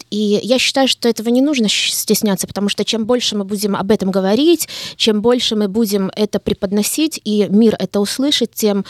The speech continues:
быстрее мы можем помочь, э, жертвам и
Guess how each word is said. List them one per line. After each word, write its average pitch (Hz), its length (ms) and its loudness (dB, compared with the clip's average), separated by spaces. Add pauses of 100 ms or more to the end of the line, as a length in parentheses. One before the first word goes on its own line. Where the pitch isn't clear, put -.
быстрее 254 560 2
мы 233 100 2
можем 220 280 2
помочь, 220 600 0
э, 185 200 -2
жертвам 196 500 0
и 196 300 -2